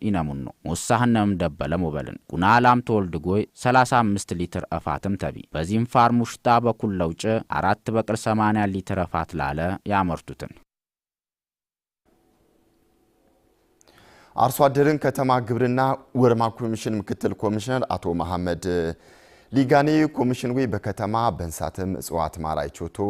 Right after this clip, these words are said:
Speaker 2: ቸዋች መነ በበት ተጉሻት ያመሎም ያኒ ከማ አትየሩም በውሃ ጊዜም በከተማዊ ታት ሚሊዮን ይከሮ ከልቅ በሜናዊ አገግሮት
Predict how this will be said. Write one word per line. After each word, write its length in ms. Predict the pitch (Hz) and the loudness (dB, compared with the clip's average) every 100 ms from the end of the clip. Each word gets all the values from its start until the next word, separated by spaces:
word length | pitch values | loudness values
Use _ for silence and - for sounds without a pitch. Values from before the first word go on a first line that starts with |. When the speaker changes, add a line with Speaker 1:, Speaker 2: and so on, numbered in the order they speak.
| 104 | -4
Speaker 2:
ቸዋች 340 | - 92 90 - | -2 -2 -2 -6
መነ 280 | 90 95 | -6 -6
በበት 360 | 101 85 80 - 78 | -6 -6 -8 -10 -10
ተጉሻት 480 | - 73 - 73 - | -10 -10 -10 -10 -6
ያመሎም 560 | 95 104 120 123 135 131 | -4 -2 -2 0 0 2
ያኒ 200 | 95 90 | -2 -2
ከማ 260 | - 78 78 | -6 -8 -6
አትየሩም 440 | 71 - 110 87 - - - - | -8 -4 -4 -4 -8 -20 -20 -10
በውሃ 180 | - 123 | 0 2
ጊዜም 360 | 135 127 127 139 | 2 0 0 0
በከተማዊ 640 | 104 95 95 98 95 107 120 | 0 -4 -4 -2 0 0 -2
ታት 340 | - 87 - - 82 | -2 -6 -6 -8 -6
ሚሊዮን 560 | 90 113 107 107 98 | -2 -2 0 -2 -2
ይከሮ 260 | 95 - 92 90 | -4 -4 -2 -2
ከልቅ 240 | 117 117 - - - - | -2 -2 -6 -20 -20 -8
በሜናዊ 540 | - 120 131 123 113 120 | 0 2 4 4 4 2
አገግሮት 600 | - 98 90 - 95 - | 2 0 -4 -6 -6 -6